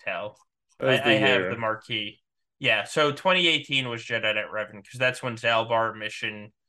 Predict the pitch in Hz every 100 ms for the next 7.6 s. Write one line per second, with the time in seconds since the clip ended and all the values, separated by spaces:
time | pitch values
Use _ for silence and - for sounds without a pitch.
0 | _ _ _ 127 117 110 107 101 101 104
1 | 107 104 104 110 - - _ _ - -
2 | 139 127 107 113 113 104 95 82 90 -
3 | 78 78 82 85 - - - - 92 -
4 | 110 139 143 135 139 139 151 131 127 107
5 | 73 95 76 67 - - 151 180 143 135
6 | 143 143 143 131 160 175 175 160 156 135
7 | - 135 123 120 117 110